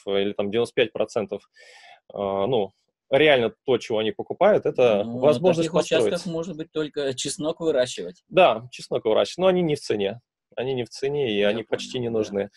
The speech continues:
Speaker 2: да.
Speaker 1: Это земельные участки низкого качества. Земельные участки среднего качества. Что это такое? Это когда в них есть какой-то дефект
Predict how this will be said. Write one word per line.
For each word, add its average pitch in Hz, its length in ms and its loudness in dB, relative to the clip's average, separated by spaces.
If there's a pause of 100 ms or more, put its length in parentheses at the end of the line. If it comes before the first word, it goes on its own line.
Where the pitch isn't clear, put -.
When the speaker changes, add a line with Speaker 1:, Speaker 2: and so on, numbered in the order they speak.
(160)
Speaker 2:
да. - 200 -12
Speaker 1:
Это 190 220 4
земельные 151 340 2
участки 151 320 2
низкого 139 320 -4
качества. 104 380 -2
Земельные 156 300 0
участки 165 400 0
среднего 120 400 2
качества. - 440 -4
Что - 180 0
это 147 140 4
такое? 107 440 -2 (520)
Это 147 200 -2
когда 151 540 6
в 123 140 -6
них 151 240 -4
есть 156 220 -2
какой-то 135 380 0
дефект 123 540 -4